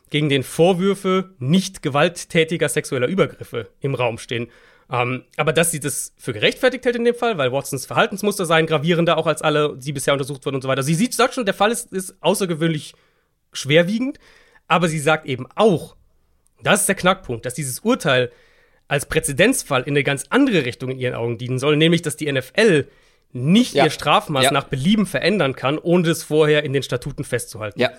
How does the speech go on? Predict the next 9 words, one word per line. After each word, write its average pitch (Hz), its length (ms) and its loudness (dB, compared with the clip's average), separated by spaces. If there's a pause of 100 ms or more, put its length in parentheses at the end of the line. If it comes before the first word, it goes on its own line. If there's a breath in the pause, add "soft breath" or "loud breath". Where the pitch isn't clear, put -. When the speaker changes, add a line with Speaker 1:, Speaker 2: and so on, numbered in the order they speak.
(160)
Speaker 1:
Das 208 180 2
ist 220 160 0
der 196 80 4
Kern 175 300 2
dieses 135 240 -6
Urteils 123 340 -6
im 113 80 -12
Prinzip. - 460 -14 (1400)
Speaker 2:
Okay. 135 420 2